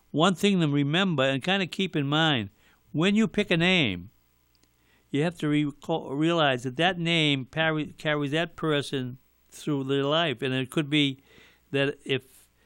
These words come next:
they didn't like the name, they can change it to a, a, a, use it, utilize this middle name, or perhaps they can sometimes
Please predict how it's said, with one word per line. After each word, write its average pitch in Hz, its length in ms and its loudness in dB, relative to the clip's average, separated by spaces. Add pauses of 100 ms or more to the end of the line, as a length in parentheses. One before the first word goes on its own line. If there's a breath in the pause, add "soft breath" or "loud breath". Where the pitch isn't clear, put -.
(280)
they 139 440 -2
didn't 160 220 4
like 175 200 8
the 156 140 4
name, 143 300 4
they 143 120 2
can 143 640 -4
change 156 360 2
it 139 140 -4
to 135 220 2
a, 123 500 -6
a, 117 480 -6
a, 131 60 -8
use 151 300 2
it, 143 160 0
utilize 139 440 2
this 131 260 -2 (140)
middle 165 320 0
name, 135 240 0
or 143 100 0
perhaps 156 380 0
they 147 80 -6
can 131 200 -8
sometimes 143 580 -6